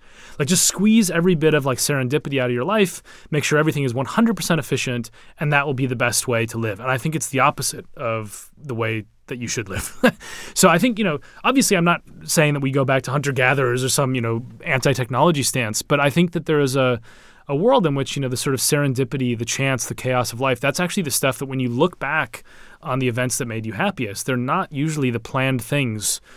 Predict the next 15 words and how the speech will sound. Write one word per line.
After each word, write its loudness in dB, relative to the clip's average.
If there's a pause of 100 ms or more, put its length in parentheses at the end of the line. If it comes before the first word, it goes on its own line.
(220)
with -4
the -4
building 0
blocks -2
of -6
big, 2
wise -2
decisions. -2
They're 0
often 0
the -2
sort -6
of -10
accidental -4
joys. 0